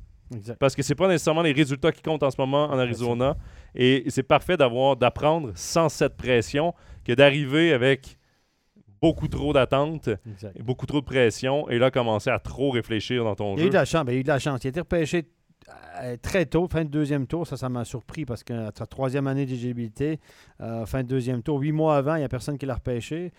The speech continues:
Speaker 1: Euh, c'est en octobre deux mille vingt, puis, euh, huit, huit mois plus tard, à l'été deux mille vingt et un, tout à coup, euh, le garçon, il sort, euh, fin de deuxième tour.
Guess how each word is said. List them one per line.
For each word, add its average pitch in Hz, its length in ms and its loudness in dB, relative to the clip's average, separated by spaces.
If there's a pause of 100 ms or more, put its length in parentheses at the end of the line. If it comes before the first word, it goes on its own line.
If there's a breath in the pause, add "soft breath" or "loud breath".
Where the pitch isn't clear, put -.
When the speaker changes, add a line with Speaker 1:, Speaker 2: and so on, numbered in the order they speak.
(360 soft breath)
Speaker 1:
Euh, 113 300 -8
c'est 131 100 -8
en 120 180 -2
octobre 127 360 -2
deux 127 100 -2
mille 127 160 -2
vingt, 135 280 -4
puis, 120 280 -6
euh, 110 300 -6
huit, 117 160 -10
huit 127 180 -6
mois 135 140 -2
plus 131 160 -8
tard, 139 240 -4
à 120 40 -4
l'été 120 400 -4
deux 120 100 -4
mille 120 140 -4
vingt 120 240 -6
et 120 40 -4
un, 131 100 -4
tout - 180 -10
à 113 60 -4
coup, 151 260 -8
euh, 113 200 -4
le 110 60 -10
garçon, 120 340 -6
il 127 40 -6
sort, 120 360 -6
euh, 107 180 -6
fin 127 160 -6
de 117 60 -8
deuxième 113 320 -6
tour. 101 240 -12